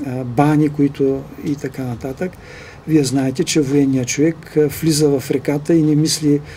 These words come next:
не разчита на това, че като излезе на другия бряг, там ще има съблекалня,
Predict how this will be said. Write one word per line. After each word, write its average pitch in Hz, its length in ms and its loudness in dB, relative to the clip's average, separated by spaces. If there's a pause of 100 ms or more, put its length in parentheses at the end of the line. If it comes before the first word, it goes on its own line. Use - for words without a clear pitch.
(240)
не 156 140 4
разчита 170 440 2
на 147 140 2
това, 170 200 4
че - 140 -6
като 156 240 0
излезе 151 400 4
на 143 120 4
другия 147 320 4
бряг, 156 260 0
там 143 200 0
ще - 200 -2
има 147 220 4
съблекалня, 156 760 -2